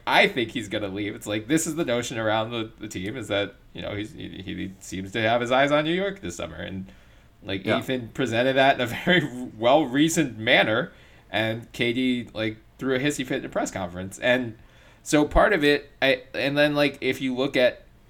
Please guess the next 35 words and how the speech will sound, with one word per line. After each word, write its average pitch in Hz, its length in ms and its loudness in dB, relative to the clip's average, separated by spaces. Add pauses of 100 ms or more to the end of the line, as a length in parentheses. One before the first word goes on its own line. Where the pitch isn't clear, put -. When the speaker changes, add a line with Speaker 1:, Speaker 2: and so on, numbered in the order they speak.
(640)
Speaker 1:
from 131 240 0
K 135 160 2
D's 135 200 0
perspective, 147 720 -2 (520)
K 175 180 0
D, 226 160 -2
I 190 60 0
think, 185 220 -2
in 147 100 -6
particular, 147 580 0
is, 104 540 -6 (480)
you 135 100 -4
know, 110 160 -2
he 170 540 -4 (160)
looks 131 480 0
just 123 340 -10
viscerally 127 560 -2
unhappy 117 460 -4
a 95 40 -2
lot 87 220 -6
of 85 100 -10
the 90 80 -12
time. 87 380 -12 (220)
And, 110 240 4
Speaker 2:
Right. 87 260 2 (720)
Speaker 1:
you 135 160 -4
know, 117 120 -2
you, 117 280 -4
you 117 120 -6
see 196 220 -4
this 262 180 -2
guy, 104 260 -2
and 120 160 -2
you're 113 100 -6
like, 104 260 -2